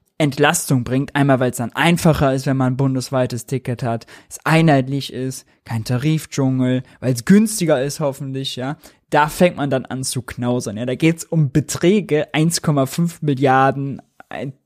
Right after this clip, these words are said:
drei Milliarden, was auch immer der Bund da dazugeben soll, fünf Milliarden, also Kleckerbeträge im Vergleich zu dem, was man sonst hat. Ja. Und nur weil's da auch um so Kleckerbeträge geht, zieht sich das auch so ewig in die Länge.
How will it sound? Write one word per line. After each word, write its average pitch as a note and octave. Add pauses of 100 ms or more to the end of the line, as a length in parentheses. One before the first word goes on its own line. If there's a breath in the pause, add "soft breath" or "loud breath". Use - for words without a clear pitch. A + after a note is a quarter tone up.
(140)
drei D3
Milliarden, C#3
was C3
auch C3+
immer C#3+
der B2+
Bund C3
da A#2+
dazugeben A#2
soll, A#2
fünf F3
Milliarden, B2+ (320 loud breath)
also A#2+ (240)
Kleckerbeträge C3
im A#2+
Vergleich A#2+
zu A#2
dem, A#2
was A2+
man G#2+
sonst A2
hat. F#2 (1080 loud breath)
Ja. D3+ (1400 loud breath)
Und F3
nur F#3+
weil's D#3+
da E3
auch C#3+
um C#3
so C3+
Kleckerbeträge C3
geht, - (140)
zieht -
sich -
das A#2
auch A2
so G#2
ewig G#2
in G2+
die G2
Länge. A2+